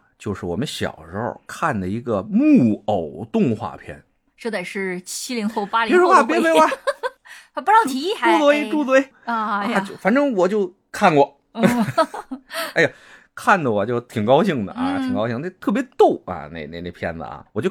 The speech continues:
Speaker 1: 看的时候啊，我想起来有一个选择题。
Speaker 2: 嗯。
Speaker 1: 就说有这么三种啊，特异功能。
Speaker 2: 啊。
Speaker 1: 有隐身，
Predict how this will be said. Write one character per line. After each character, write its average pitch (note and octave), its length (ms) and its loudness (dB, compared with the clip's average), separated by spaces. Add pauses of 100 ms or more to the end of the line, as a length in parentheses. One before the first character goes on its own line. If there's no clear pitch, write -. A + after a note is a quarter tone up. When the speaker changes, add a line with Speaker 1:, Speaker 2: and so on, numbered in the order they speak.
Speaker 1:
看 D4+ 320 -2
的 F#2 80 0
时 - 120 -12
候 F#2+ 80 -8
啊， D2 180 -6
我 C#2+ 100 -10
想 A2+ 280 -6
起 C3 80 -6
来 F2 160 -6
有 E2 200 -6
一 G2 140 -6
个 A#2 320 -2
选 E2 340 -4
择 F2+ 220 -4
题。 - 380 -12
Speaker 2:
嗯。 C4+ 320 -2 (100)
Speaker 1:
就 - 160 -4
说 C3 240 0
有 E2+ 180 -2
这 G2+ 80 -8
么 F#2+ 160 -2
三 E3+ 460 0
种 D#2 260 -4
啊， F#2 300 -2
特 - 160 0
异 A2+ 40 4
功 D3 180 -4
能。 G2+ 200 -4 (120)
Speaker 2:
啊。 G#3+ 400 -2
Speaker 1:
有 F#2+ 400 0
隐 F#2 200 -2
身， D#3+ 300 -4